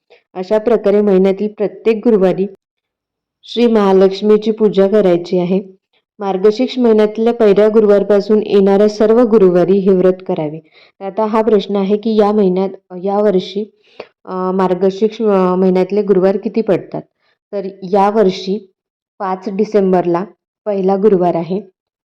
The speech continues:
दुसरा मार्गशीर्ष गुरुवार येतो बारा डिसेंबरला,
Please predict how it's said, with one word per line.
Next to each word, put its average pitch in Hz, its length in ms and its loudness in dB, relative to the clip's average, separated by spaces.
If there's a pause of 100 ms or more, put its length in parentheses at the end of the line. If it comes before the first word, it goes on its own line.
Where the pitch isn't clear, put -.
(440)
दुसरा 220 520 0
मार्गशीर्ष 226 640 2
गुरुवार 208 420 2
येतो 208 240 0
बारा 190 320 2
डिसेंबरला, 185 680 2